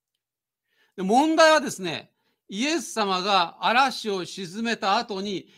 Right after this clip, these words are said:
弟子たちに対して言われた言葉です。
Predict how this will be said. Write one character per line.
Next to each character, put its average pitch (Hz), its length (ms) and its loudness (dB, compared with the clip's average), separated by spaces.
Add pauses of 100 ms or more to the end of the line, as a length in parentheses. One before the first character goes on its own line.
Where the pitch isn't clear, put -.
(240)
弟 196 140 2
子 196 100 -8
た 262 140 -2
ち 214 160 -6
に 202 120 -4
対 214 280 0
し 208 60 -10
て 156 160 -6
言 165 100 -4
わ 214 80 2
れ 214 100 -2
た 175 100 -6
言 220 260 -6
葉 220 100 4
で - 100 -12
す。 - 160 -20